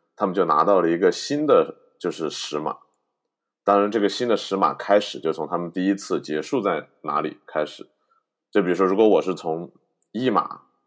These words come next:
推进到了第十一码，不管我是到了第十一码，还是到了第二十码，还是到了第三十码，或者直接到一百码，我就可以赢得下一个就是十码的回合。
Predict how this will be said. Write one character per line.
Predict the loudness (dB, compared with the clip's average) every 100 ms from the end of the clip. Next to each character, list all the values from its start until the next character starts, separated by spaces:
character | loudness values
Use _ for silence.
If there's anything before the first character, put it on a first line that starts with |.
| _
推 | 0 0
进 | 2 2
到 | 4 4
了 | 2
第 | 0 -2
十 | -2 -4 -2
一 | 0
码， | 0 -2 -6 _ _ _ _ _ _ _
不 | 2
管 | 4 6
我 | 4 2
是 | 2 0 0 4
到 | 6 6
了 | 4
第 | 0
十 | -2 -4 -2
一 | 0
码， | -2 -4 -4
还 | -2
是 | 2
到 | 4 4
了 | 4
第 | 2
二 | 4 4
十 | 2
码， | -6 -6
还 | -2
是 | 0
到 | 4 4
了 | 4
第 | 2
三 | 0 0 0
十 | -4
码， | -6
或 | 0 0
者 | 0
直 | -4
接 | -2 2
到 | 2
一 | 2
百 | -2 -2
码， | -4 -6 _ _ _ _ _ _ _
我 | 0 2
就 | 2
可 | 2
以 | 0 0
赢 | -4 2
得 | 2
下 | 2 0 2
一 | 2
个 | 2 2 2 -2 _ _ -20 -20 -12
就 | -8
是 | -6
十 | -8 -8 -6
码 | -6 -6
的 | -8
回 | -6 -2 -2
合。 | -4 -14